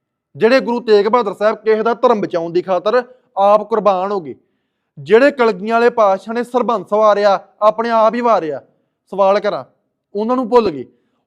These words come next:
ਹੁਣ ਮੇਰਾ ਇੱਕ ਸਵਾਲ ਦਾ ਜਵਾਬ ਦੇ ਦਿਓ, ਤੁਹਾਡੇ ਇਹਨਾਂ ਡੇਰੇਦਾਰਾਂ ਦੀ ਦੇਣ ਕੀ ਹੈ?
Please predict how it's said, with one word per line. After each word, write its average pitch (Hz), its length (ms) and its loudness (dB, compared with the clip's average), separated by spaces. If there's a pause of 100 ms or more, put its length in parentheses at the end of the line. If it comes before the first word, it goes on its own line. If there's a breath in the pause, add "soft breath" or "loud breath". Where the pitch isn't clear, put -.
ਹੁਣ 302 120 2
ਮੇਰਾ 254 360 6
ਇੱਕ 254 100 -4
ਸਵਾਲ 240 340 0
ਦਾ 233 80 -4
ਜਵਾਬ 208 360 0
ਦੇ 226 120 -2
ਦਿਓ, 262 120 -6
ਤੁਹਾਡੇ 240 420 -2
ਇਹਨਾਂ 208 180 -4
ਡੇਰੇਦਾਰਾਂ 175 520 -4
ਦੀ 190 80 -6
ਦੇਣ 170 260 -6
ਕੀ 151 220 -10
ਹੈ? - 40 -18